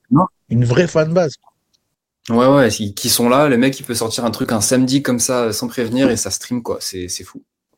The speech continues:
Speaker 2: C'est ça, ouais.
Speaker 1: Respect.
Speaker 2: Ouais, parce que deux millions, c'est beau, hein, franchement. Euh, je vois,
Speaker 1: Ouais.
Speaker 2: euh, cent soixante et un K stream, euh, par titre en moyenne.
Speaker 1: Ah ouais.
Speaker 2: Donc, euh,
Speaker 1: Alors,
Speaker 2: c'est lourd,
Speaker 1: alors,
Speaker 2: quoi.
Speaker 1: il y en a, il y en a beaucoup, je crois, des,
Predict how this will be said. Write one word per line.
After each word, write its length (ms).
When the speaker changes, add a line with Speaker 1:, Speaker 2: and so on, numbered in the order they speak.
Speaker 2:
C'est 180
ça, 140
ouais. 60
Speaker 1:
Respect. 220
Speaker 2:
Ouais, 140
parce 140
que 100
deux 220
millions, 400
c'est 160
beau, 180
hein, 140
franchement. 540
Euh, 320
je 120
vois, 520
Speaker 1:
Ouais. 140
Speaker 2:
euh, 60
cent 460
soixante 500
et 60
un 140
K 260
stream, 460
euh, 320
par 220
titre 300
en 80
moyenne. 400
Speaker 1:
Ah 100
ouais. 360
Speaker 2:
Donc, 160
euh, 40
Speaker 1:
Alors, 220
Speaker 2:
c'est 60
lourd, 80
Speaker 1:
alors, 180
Speaker 2:
quoi. 180
Speaker 1:
il 300
y 20
en 20
a, 80
il 60
y 20
en 40
a 80
beaucoup, 300
je 80
crois, 140
des, 480